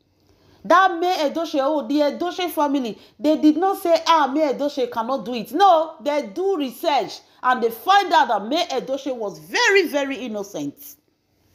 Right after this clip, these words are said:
That's why you see say they close their mouth, they no come talk again. The same thing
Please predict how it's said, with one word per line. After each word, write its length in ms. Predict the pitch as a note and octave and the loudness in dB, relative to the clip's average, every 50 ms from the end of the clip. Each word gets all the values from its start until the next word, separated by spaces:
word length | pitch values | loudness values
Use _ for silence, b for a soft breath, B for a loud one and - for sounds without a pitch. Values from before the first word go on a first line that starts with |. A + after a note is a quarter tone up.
| b b b b b b b b b - | b b b b b b b b b 2
That's 240 | D#4+ F#4 F#4+ D#4 D4+ | 4 4 4 4 2
why 120 | D#4+ D#4+ | 2 2
you 120 | D4 B3+ | 0 0
see 180 | A#3 - D#4 D4+ | -2 -4 -4 -2
say 160 | D4+ D4 C#4 | -2 -2 -2
they 120 | A3+ G#3+ G3 | -2 -4 -4
close 340 | - - B3+ C4+ C4+ A#3 F#3+ | -6 -6 -4 -4 -4 -4 -4
their 160 | F#3 G3 F3+ | -6 -6 -4
mouth, 200 | F#3 G#3+ A3 G3 | -4 -4 -4 -2
they 80 | E3+ F3+ | -2 -2
no 120 | G3+ A3 | -2 -2
come 220 | A3 - A3 - - | -2 -4 -6 -6 -4
talk 200 | - F#3 F#3 - | -4 -4 -2 -4
again. 280 | D#3 C#3+ C3+ E3 D#3+ - _ _ _ _ _ _ _ _ _ b b b b b b b b - | -4 -4 -4 -6 -8 -8 _ _ _ _ _ _ _ _ _ b b b b b b b b -2
The 220 | F#3+ D#4+ E4+ D#4+ | 2 2 2 2
same 440 | - - - A4+ A4+ - C#3+ G4+ - | 0 0 2 4 4 4 4 0 -4
thing 680 | - - G#4 G#4 D4 C#4+ - D4+ B3+ G#3 E3 D3+ C#3+ | 0 2 4 4 4 4 2 0 0 -2 -4 -6 -8